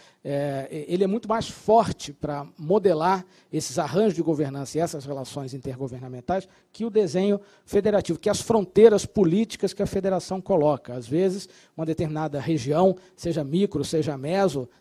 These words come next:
ela não se pauta pelo desenho federativo, ela, ela congrega um conjunto de municípios, né, e de estados que tem a ver com determinadas intervenções ou problemas e não necessariamente respeita as fronteiras geográficas da divisão política.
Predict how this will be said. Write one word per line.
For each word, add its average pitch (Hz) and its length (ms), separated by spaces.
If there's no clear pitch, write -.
ela 180 160
não 220 160
se - 160
pauta 220 500
pelo 226 220
desenho 220 320
federativo, 220 500
ela, 160 220
ela 165 180
congrega 196 640
um 190 80
conjunto 185 540
de 175 80
municípios, 175 760
né, 185 200
e 156 100
de 147 100
estados 196 460
que - 140
tem 220 220
a 170 100
ver 185 240
com 254 240
determinadas 202 640
intervenções 185 720
ou 180 100
problemas 175 640
e 165 80
não 180 120
necessariamente 160 680
respeita 165 640
as 147 140
fronteiras 156 480
geográficas 151 600
da 156 80
divisão 151 360
política. 117 480